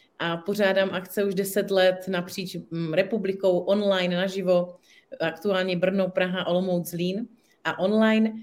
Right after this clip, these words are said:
A je to pro úplně začínající podnikatele i pro zkušený majitele firem, co mají pět set zaměstnanců a více.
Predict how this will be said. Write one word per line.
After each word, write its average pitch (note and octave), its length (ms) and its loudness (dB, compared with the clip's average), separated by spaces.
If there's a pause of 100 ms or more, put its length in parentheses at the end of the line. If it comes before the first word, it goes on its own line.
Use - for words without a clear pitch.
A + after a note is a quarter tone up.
(200)
A F3 40 0
je F#3+ 100 4
to G#3+ 120 2
pro G#3 200 2
úplně G3+ 360 0
začínající A3+ 560 0
podnikatele G3+ 640 2
i F3 140 -2
pro F#3+ 200 -4
zkušený G3+ 760 -4 (240)
majitele F#3+ 440 2
firem, F3+ 360 2
co F3+ 140 -8
mají F3 180 -2
pět E3+ 200 -8
set F3 100 -10
zaměstnanců D#3+ 680 -6
a D3+ 60 0
více. D3 380 -6